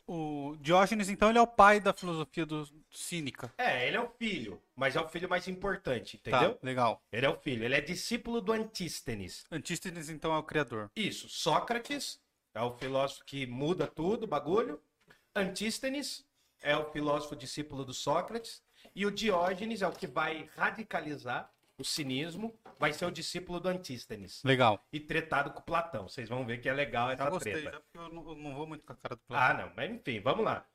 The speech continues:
Speaker 2: Bom, de onde vem a palavra cínico? Vem de quinós ou quinikos. E tem a ver com cachorro.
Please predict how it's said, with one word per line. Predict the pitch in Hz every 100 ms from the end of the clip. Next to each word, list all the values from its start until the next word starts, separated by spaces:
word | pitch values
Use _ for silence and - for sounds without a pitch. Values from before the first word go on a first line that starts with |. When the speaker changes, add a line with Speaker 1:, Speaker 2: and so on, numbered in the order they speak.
| _ _
Speaker 2:
Bom, | 285 - - - _ _
de | 151 233 233
onde | 233 269 214 240
vem | - - 151 165 - _
a | 165
palavra | - 156 135 131 135 139 156 156 - _
cínico? | - - - _ 247 240 185 156 - - 131 92 - _ _ _ _ _ _ 127
Vem | 131 202
de | 208 214 208 _ _
quinós | - 240 214 196 175 - - - _ _ -
ou | 196 202 202
quinikos. | - 262 254 - - 175 117 - - - _ _ - _ _ _ _ _ -
E | 254
tem | - 190 190
a |
ver | 202 165
com | - 196
cachorro. | 196 226 220 - 220 196 - 98